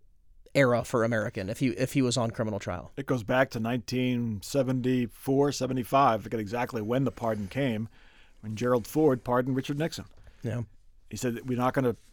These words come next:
Speaker 2: pursue charges against him even though he broke the law, because it would be very divisive
Speaker 1: Yeah.
Speaker 2: for the country.
Speaker 1: There's,
Speaker 2: Now, the,
Speaker 1: there
Speaker 2: some argue that say because they didn't charge him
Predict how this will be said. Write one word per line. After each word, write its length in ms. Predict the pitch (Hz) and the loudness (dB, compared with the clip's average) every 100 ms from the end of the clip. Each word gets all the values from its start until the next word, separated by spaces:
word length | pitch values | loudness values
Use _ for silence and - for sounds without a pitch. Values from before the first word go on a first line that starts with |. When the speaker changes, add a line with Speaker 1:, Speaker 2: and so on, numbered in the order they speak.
| - | -10
Speaker 2:
pursue 280 | 123 - 127 | -6 -4 -2
charges 420 | - 139 131 120 | 4 4 4 -2
against 360 | 113 123 - | 0 0 -2
him 160 | 123 123 | -4 -2
even 180 | 120 120 | 0 0
though 160 | 123 | 2
he 80 | 117 | 2
broke 260 | 110 120 110 | 2 -2 -2
the 80 | 110 | 2
law, 380 | 151 139 131 135 - - - - - - - - | 4 6 2 -2 -16 -20 -20 -20 -20 -20 -20 -14
because 680 | - 117 135 131 127 101 - | -8 0 6 6 4 0 -8
it 60 | 135 | -4
would 120 | 131 | 0
be 100 | 113 | 2
very 240 | 120 143 143 | 4 4 4
divisive 560 | 135 123 131 127 135 | 2 2 2 2 0
Speaker 1:
Yeah. 60 | 113 | 0
Speaker 2:
for 80 | 123 | -2
the 80 | |
country. 280 | 120 143 120 | -2 -2 -2
Speaker 1:
There's, 100 | 113 | 2
Speaker 2:
Now, 80 | 127 | 2
the, 140 | 127 | 2
Speaker 1:
there 180 | 135 135 | 2 6
Speaker 2:
some 100 | 143 | 6
argue 320 | 240 160 143 139 | 8 6 6 4
that 140 | 135 | 4
say 340 | - 143 139 131 - - - - | 4 4 4 2 -10 -20 -20 -10
because 360 | 123 - 185 151 | -4 4 4 6
they 120 | 160 | 6
didn't 200 | 214 247 | 6 2
charge 380 | - 127 120 120 | 2 2 2 0
him 300 | 123 160 | -2 -2